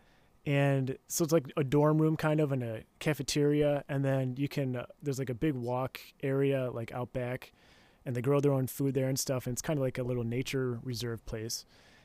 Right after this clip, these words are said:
And so I signed up for, like, a five-day course there. And, um, it was pretty much eight hours a day. You're listening to these frequencies and, like, meditating for, like, eight hours.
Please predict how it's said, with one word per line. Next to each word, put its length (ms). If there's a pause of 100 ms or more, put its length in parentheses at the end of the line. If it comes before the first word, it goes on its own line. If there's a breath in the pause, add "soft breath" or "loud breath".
(200 soft breath)
And 360
so 220
I 40
signed 300
up 80
for, 120
like, 120
a 80
five-day 800
course 480
there. 460 (580 soft breath)
And, 300
um, 440
it 40
was 100
pretty 180
much 240
eight 220
hours 360
a 60
day. 520 (180)
You're 240
listening 480
to 140
these 200
frequencies 640
and, 100
like, 120
meditating 680
for, 140
like, 180
eight 180
hours. 460